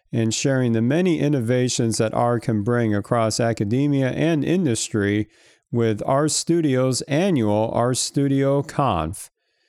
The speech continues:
This year, however, was a little different due to, of course, the worldwide pandemic that's happening, where most conferences have had to go to a virtual setup, and hence for this year,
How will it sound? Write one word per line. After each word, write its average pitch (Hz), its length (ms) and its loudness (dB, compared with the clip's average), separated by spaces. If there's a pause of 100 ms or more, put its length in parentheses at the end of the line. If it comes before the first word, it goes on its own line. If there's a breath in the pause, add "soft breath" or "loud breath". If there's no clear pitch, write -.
(300)
This 143 440 0
year, 113 500 0
however, 107 720 0
was 139 240 0
a 175 60 2
little 208 380 0
different 202 600 0 (720)
due 127 220 2
to, 131 240 0
of 113 160 0
course, 135 400 0
the 110 100 0
worldwide 147 640 2
pandemic 127 800 0
that's 110 260 -2
happening, 107 680 0 (360 soft breath)
where 117 220 0
most 127 400 0
conferences 120 800 0
have 110 160 0
had 127 180 0
to 117 100 0
go 123 240 0
to 120 180 -2
a 113 100 2
virtual 139 500 0
setup, 110 640 0 (460 soft breath)
and 110 200 0
hence 127 300 0
for 117 180 -2
this 151 380 0
year, 98 460 0